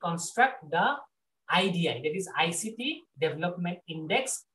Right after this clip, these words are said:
by giving forty percent weightage to I C T access and I C T use, and the remaining twenty percent weightage to I C T skill, I C T skill. So finally, the I C T Development Index or I D I is, uh, ranges from one,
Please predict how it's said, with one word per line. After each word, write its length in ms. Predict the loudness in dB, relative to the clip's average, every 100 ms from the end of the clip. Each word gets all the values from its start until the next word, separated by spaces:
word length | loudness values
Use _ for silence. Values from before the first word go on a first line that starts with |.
| -2
by 240 | 2 4
giving 420 | 2 0 0 -2 0
forty 440 | 2 2 -2 -4
percent 380 | -2 -2 -4 2
weightage 340 | 2 2 -2 -4
to 100 | -2
I 140 | 0
C 160 | -2 -8 -14
T 140 | -10
access 400 | -10 -8 -8 -6
and 100 | -4
I 120 | -4
C 160 | -6 -12
T 200 | -14 -8
use, 220 | -6 -6 -10 _ _ _ -2
and 180 | 0 0
the 60 | 2
remaining 520 | 4 4 4 2 0
twenty 340 | -2 -2 -4
percent 360 | -6 -6 -6 -8
weightage 440 | -8 -10 -10 -8
to 140 | -8 -4
I 100 | -4
C 200 | -4 -8 -12
T 80 |
skill, 300 | -12 -12 -14 -20 _ _ -6
I 60 | -4
C 200 | -2 -4
T 80 | -6
skill. 280 | -8 -12 -16 _ _ _
So 140 | -6
finally, 580 | 0 4 4 4 -2 0
the 100 | 0 2
I 120 | 2 0
C 280 | -2 -6
T 280 | -4 -6 -6 _ _
Development 540 | -2 0 0 0 -2 -4
Index 360 | -2 0 0 -2
or 180 | -6 -4 -2
I 160 | 0
D 160 | 2 2
I 160 | 2 0 -12 _ _ _ _ -4
is, 440 | 0 0 -2 -4
uh, 260 | 0 2 2 2
ranges 440 | 2 2 0 0
from 220 | -2 -2 4
one, 360 | 6 6 2